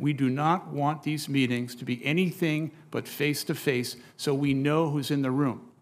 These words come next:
We don't know if there's a Zoom meeting of who is taping the meeting, who's in the background,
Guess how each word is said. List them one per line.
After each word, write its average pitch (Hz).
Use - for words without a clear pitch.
We 135
don't 180
know 131
if 131
there's 135
a 123
Zoom 175
meeting 120
of 123
who 185
is 135
taping 190
the 202
meeting, 165
who's 175
in 180
the 175
background, 147